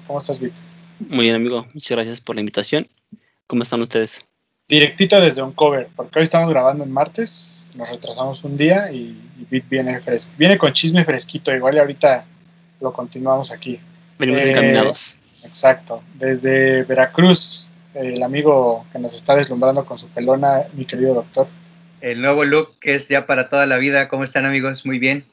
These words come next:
Speaker 3: Ya viendo a Vid que nada más brinca de estudio a estudio para llegar a las grabaciones, ¿eh?
Speaker 1: Así son los famosos.
Speaker 3: Como
Speaker 1: Y
Speaker 3: se debe.
Speaker 1: saludo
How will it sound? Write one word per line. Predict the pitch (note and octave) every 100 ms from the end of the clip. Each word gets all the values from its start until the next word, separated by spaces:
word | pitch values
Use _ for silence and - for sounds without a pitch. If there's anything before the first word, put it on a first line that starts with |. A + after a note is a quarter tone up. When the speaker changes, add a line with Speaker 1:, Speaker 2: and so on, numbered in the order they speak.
| _
Speaker 3:
Ya | B2 C#3+
viendo | C#3 D3 C#3+
a |
Vid | C3 C3+
que | - C3+
nada | C3+ C#3+
más | D3 C#3
brinca | D3 D#3 D3
de | C3
estudio | B2 D3 D#3 D3+
a |
estudio | C3 - D3+ F3+ A3
para | C#3+ A2 G#2 A2 _ _ - - A2+
llegar | A#2+ A#2+
a | C#3
las | C#3 A#2+
grabaciones, | B2 A#2 A2 - C#3 D3+ A#2+
¿eh? | D3 F3+ _
Speaker 1:
Así | A#2+ A2 C3+
son | - E3
los | D#3
famosos. | C#3+ C3 D3 E3 D3+ - -
Speaker 3:
Como | B2 F3
Speaker 1:
Y | F3+ F#3
Speaker 3:
se | E3+
debe. | C3+ D#3+
Speaker 1:
saludo | E3+ F3 F#3